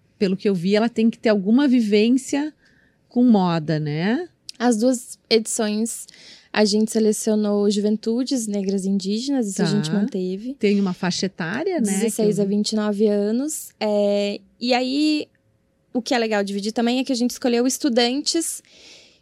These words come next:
Speaker 2: que já tiveram a coragem de estudar moda, né?
Speaker 1: Tá.
Speaker 2: E aí, pensando nessa grande nome, Santa Marcelina, a gente optou por quem tava estudando moda numa instituição de ensino que não tem esse renome,
Speaker 1: Entendi.
Speaker 2: que não tem esse tamanho todo, essa penetração no mercado de trabalho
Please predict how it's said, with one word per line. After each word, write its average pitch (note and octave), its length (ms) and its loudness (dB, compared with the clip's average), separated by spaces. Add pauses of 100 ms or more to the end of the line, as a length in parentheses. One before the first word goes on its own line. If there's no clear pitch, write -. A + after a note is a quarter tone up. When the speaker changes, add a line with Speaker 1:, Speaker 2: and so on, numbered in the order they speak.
(260)
Speaker 2:
que C#4 220 2
já B3+ 460 2
tiveram D4 800 -2
a C#4+ 80 -6
coragem C4 640 -2
de B3 40 -6
estudar A#3+ 340 -4
moda, F#3+ 500 -2 (200)
né? G#3 140 -2
Speaker 1:
Tá. G#3+ 80 0
Speaker 2:
E A3+ 80 4
aí, G#3+ 120 4
pensando A3 560 -2
nessa G#3+ 1040 -4 (120)
grande A#3+ 420 2
nome, B3 320 -2
Santa A3+ 240 -4
Marcelina, A3+ 480 -2
a A#3+ 40 0
gente A#3 260 -2
optou A#3 320 -6
por A#3 160 -4
quem A#3 180 -8
tava A#3 160 -6
estudando A3+ 400 -4
moda G#3+ 260 -2
numa A3+ 200 -2
instituição A3 560 -8
de A3 80 -8
ensino A3+ 280 -6
que A3+ 120 -6
não A#3 120 -8
tem B3 280 -4
esse C4+ 180 -8
renome, G3+ 380 -4 (220)
Speaker 1:
Entendi. F3 300 -6
Speaker 2:
que F3 80 -2
não A3+ 160 0
tem B3 240 -4
esse B3 160 -4
tamanho A3+ 360 0
todo, G#3 340 0
essa G3+ 220 0
penetração G#3 560 -2
no G#3 80 0
mercado G#3 320 -2
de G3 120 -4
trabalho G3 400 -4